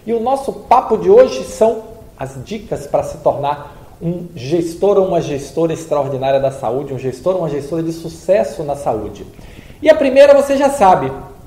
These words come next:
disciplina. É importante, se você quer se tornar um gestor ou uma gestora de sucesso, ter disciplina, começar as coisas e terminar, ter hábitos constantes, ser disciplinado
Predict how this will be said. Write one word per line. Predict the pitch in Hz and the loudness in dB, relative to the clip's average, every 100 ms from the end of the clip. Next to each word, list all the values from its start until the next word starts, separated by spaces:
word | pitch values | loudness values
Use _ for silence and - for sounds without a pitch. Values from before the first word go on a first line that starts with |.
| - 117 120 | -20 -18 -10
disciplina. | 180 202 - 208 147 160 139 117 135 - - - - - - | -8 -8 -10 -10 -8 -6 -6 -8 -12 -18 -20 -20 -20 -20 -6
É | 175 | -6
importante, | 202 202 - - 254 277 196 | 0 0 0 -2 -4 -6 -8
se | 214 | -6
você | 190 190 180 | -6 -4 -6
quer | - 175 | -6 -8
se | - | -10
tornar | 175 165 135 156 | -8 -8 -6 -6
um | 160 | -6
gestor | 156 135 - 175 | -8 -10 -8 -8
ou | 180 | -6
uma | 165 | -6
gestora | 147 139 - 151 | -8 -8 -8 -8
de | 147 | -10
sucesso, | - - 180 - - - - - - - - - | -14 -6 -6 -6 -10 -18 -20 -20 -20 -20 -20 -14
ter | 170 165 | -12 -10
disciplina, | 160 190 170 156 160 165 123 - - - - | -12 -12 -14 -10 -10 -8 -10 -12 -20 -20 -14
começar | - 165 160 - 170 | -8 -6 -6 -6 -6
as | 165 | -6
coisas | - 170 160 | -8 -8 -8
e | |
terminar, | 160 165 160 135 139 131 - - | -8 -8 -8 -8 -8 -10 -12 -8
ter | 160 | -4
hábitos | 139 160 160 - - 165 - | -2 -2 -4 -8 -12 -12 -12
constantes, | - 165 - - 175 165 | -12 -12 -12 -10 -10 -10
ser | - 175 160 | -10 -8 -8
disciplinado | 151 202 - - - - 202 165 151 151 131 123 | -8 -10 -10 -12 -14 -10 -8 -6 -6 -8 -8 -10